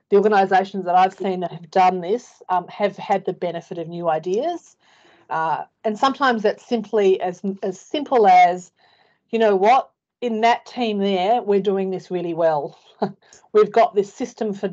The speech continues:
for dealing with high job demands and it's worked really well. Can we implement it elsewhere in the organisation?" And so you'll have pockets of extremely good practice already, or managers who've tried new things. How do we roll that out?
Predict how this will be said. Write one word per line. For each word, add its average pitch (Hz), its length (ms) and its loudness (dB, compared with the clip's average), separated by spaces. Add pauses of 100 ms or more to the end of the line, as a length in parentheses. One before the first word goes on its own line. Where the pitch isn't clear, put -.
for - 140 -6
dealing 196 380 0
with 180 280 -8 (380)
high 196 300 0
job 196 280 2
demands 190 440 0
and 185 100 -2
it's - 160 -10
worked 220 260 4
really 196 200 2
well. 185 400 4 (300)
Can 233 260 -2
we 220 100 0
implement 202 480 -4
it 180 120 -8
elsewhere 190 340 -4
in 175 80 -10
the 175 80 -8
organisation?" 165 760 -6 (560)
And 190 120 -4
so 220 100 6
you'll 240 260 4
have 233 240 0
pockets - 560 -4
of 185 100 -8
extremely 220 640 -2
good 180 200 -10
practice - 480 -4
already, 185 340 0
or 170 160 -8
managers 180 380 -4
who've 165 140 -14
tried 175 380 0
new 170 160 -10
things. 175 600 -8 (520)
How 196 340 0
do 196 60 0
we 180 160 -2
roll 175 360 2
that 160 180 -6
out? 143 360 -10